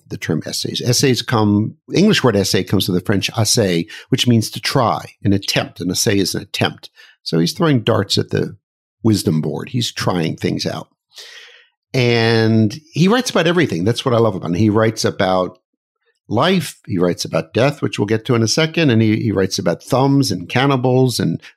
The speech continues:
flatulence and <laughs> pretty much everything. And you can see that his, his self-confidence is growing 'cause he starts off by quoting the ancient Seneca and Cicero, quotes them a lot. But as he goes on in the essays, it's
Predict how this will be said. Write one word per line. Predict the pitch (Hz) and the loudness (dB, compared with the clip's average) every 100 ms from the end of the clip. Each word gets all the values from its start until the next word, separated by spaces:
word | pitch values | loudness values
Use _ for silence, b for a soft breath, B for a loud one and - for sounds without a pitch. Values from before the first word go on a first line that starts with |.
| - | -4
flatulence | 127 135 - 135 131 135 131 | 0 0 0 4 6 4 4
and | 117 113 | 0 -2
<laughs> | |
pretty | - - 214 | -6 0 4
much | 214 170 | 6 4
everything. | 156 151 151 135 90 78 - B B B B - | 2 4 2 2 -2 -4 -8 B B B B -2
And | 151 139 143 151 | 2 4 4 4
you | 160 | 4
can | 185 160 | 2 0
see | - 196 214 | 2 2 4
that | 190 160 | 4 2
his, | 131 143 131 117 | 4 4 4 0
his | 139 127 - | 0 0 0
self-confidence | - 160 156 143 131 127 104 - | -2 -2 0 -2 -4 -4 -6 -6
is | 87 | -6
growing | - 95 82 78 | -2 0 0 -4
'cause | - | -8
he | - | -8
starts | - 143 131 - | -6 -4 -4 -2
off | 113 - | -4 -4
by | 95 | -12
quoting | - - 98 98 95 | -10 -6 -4 -2 -2
the | 87 - _ _ _ _ | -4 -8 _ _ _ _
ancient | 87 85 - 85 | -8 -6 -6 -6
Seneca | - - - 80 78 82 | -4 -4 -2 -4 -6 -8
and | 82 | -8
Cicero, | - 80 80 78 80 76 78 B B B | -6 -6 -8 -6 -6 -6 -10 B B B
quotes | - 143 143 - | -2 0 0 0
them | 110 95 | 2 2
a | |
lot. | 85 80 80 | 2 0 -2
But | - 117 | -4 -2
as | 127 165 185 | 0 0 0
he | 175 | -2
goes | 156 143 113 | 2 2 2
on | 107 107 104 92 | 2 2 2 0
in | - 87 | -2 -4
the | 90 85 | -2 -2
essays, | 92 - - - - | -2 -4 -6 -10 -12
it's | - | -12